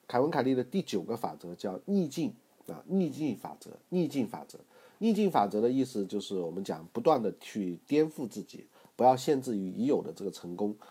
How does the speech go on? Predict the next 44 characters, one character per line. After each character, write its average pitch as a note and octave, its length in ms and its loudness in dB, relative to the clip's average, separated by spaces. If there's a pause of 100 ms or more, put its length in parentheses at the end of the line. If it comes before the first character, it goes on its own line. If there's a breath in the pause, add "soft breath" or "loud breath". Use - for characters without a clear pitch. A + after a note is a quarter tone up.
(140 loud breath)
啊， - 180 -10
要 B2+ 180 2
攀 C#3 300 -4
登 D3+ 160 -2
更 D#3 240 0
高 E3+ 180 4
的 A2+ 140 -4
这 F2+ 100 -10
个 F#2 80 -8
山， F#2 240 -10 (120)
必 D3 100 -4
须 C#3 260 -2 (520)
先 F#3 320 0
走 E2+ 200 -2
下 C3+ 200 0
来 - 240 -4
已 G2+ 100 -8
经 A#2+ 220 -6
爬 F2+ 200 -10
上 A2+ 160 -4
的 E2 120 -6
这 E2+ 100 -18
个 F2 100 -12
山 F2+ 220 -8 (440 loud breath)
啊， - 200 -10
经 D#3+ 180 -2
历 E3 140 0
暂 E3 240 0
时 B2 160 -6
的 G2+ 140 0
这 G#2 100 -6
个 A2+ 80 -2
业 C3+ 160 2
务 A2 100 0
下 A#2 200 -2
降 G2+ 220 -4
和 F#2 160 -10
利 A2+ 160 -4
润 G#2 200 0
的 E2+ 100 -10
这 F2+ 120 -12
个 F#2 80 -4
减 F2+ 200 -6
少。 - 220 -10